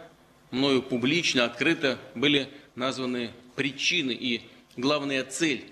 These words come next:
действий России. Это помощь нашим людям на Донбассе, которые в течение почти восьми лет самыми варварскими методами,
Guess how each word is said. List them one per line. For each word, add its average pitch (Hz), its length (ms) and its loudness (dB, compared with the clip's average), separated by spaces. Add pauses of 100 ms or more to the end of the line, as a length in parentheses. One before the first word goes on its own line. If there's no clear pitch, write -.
действий 107 440 -12
России. 98 400 -12 (1300)
Это 139 180 -2
помощь 170 460 -2 (300)
нашим 123 320 -6
людям 127 320 -4 (140)
на 113 120 -8
Донбассе, 104 480 -6
которые 123 380 -2
в 113 80 -12
течение 127 420 -2 (340)
почти 131 320 -2
восьми 151 320 -2
лет 127 220 -4 (1300)
самыми 165 600 2
варварскими 117 760 0
методами, 123 640 0